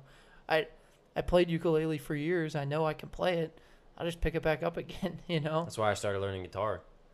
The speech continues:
Speaker 1: That's pretty cool.
Speaker 2: I
Speaker 1: I
Speaker 2: can't, I can't lead worship with a box drum, but I can lead worship with a guitar.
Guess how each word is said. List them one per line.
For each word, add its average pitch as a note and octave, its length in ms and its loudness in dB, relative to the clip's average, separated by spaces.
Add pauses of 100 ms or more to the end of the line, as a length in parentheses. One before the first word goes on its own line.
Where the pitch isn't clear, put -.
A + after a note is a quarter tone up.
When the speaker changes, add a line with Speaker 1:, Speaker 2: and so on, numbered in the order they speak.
(300)
Speaker 1:
That's - 120 -16
pretty E3 260 -10
cool. - 240 -4
Speaker 2:
I E3+ 120 2
Speaker 1:
I - 20 2
Speaker 2:
can't, A2 340 -4
I G#2+ 60 -4
can't C3+ 360 0
lead A#2+ 220 -2
worship A2 380 -2
with G2 140 -6
a - 20 -4
box F#2 320 -2
drum, F2+ 200 -6
but F#2 100 -6
I F2+ 40 -2
can F#2+ 160 -8
lead F#2+ 140 -6
worship F#2 320 -4
with F2+ 100 -10
a F2 40 -12
guitar. E2+ 340 -8